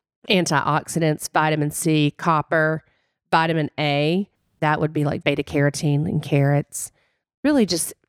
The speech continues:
when you think about it, it's all that, it's fruits and vegetables with a little bit of fish and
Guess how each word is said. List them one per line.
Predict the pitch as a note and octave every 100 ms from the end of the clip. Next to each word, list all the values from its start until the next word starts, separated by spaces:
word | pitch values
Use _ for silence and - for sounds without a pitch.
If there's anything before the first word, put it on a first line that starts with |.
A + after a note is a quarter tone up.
| -
when | D#3+
you |
think | G#3+ C4
about | A3 D3 C#3+
it, | C#3+
it's | C3+ -
all | D#3+ F#3+
that, | F3+ D3 - _ _ _
it's | -
fruits | - G#3 - D#3+
and | D3+
vegetables | D3 - - - - - -
with | - -
a |
little | E3+ F3
bit | E3 D#3
of | D3+
fish | E3 D3+ - D#3
and | C#3